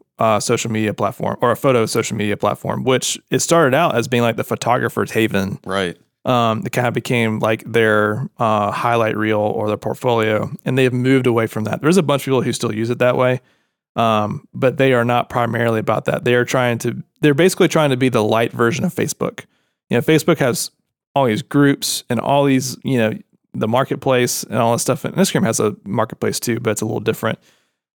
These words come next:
Speaker 1: But it's ju-, Instagram is just the more, uh, condensed,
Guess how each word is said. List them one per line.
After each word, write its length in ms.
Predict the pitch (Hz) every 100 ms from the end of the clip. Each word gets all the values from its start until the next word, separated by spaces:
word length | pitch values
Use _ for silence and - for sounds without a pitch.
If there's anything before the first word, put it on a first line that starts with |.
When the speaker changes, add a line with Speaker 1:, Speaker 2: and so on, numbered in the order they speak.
| -
Speaker 1:
But 120 | 135
it's 200 | 135 143
ju-, 100 | - - - - - -
Instagram 460 | 180 220 208 190 147
is 120 | 123
just 280 | 123 113 -
the 100 | 117
more, 760 | 110 117 127 127 123 120 120 _ _ _ -
uh, 460 | 113 104 101 104 -
condensed, 840 | - 113 107 139 147 - - -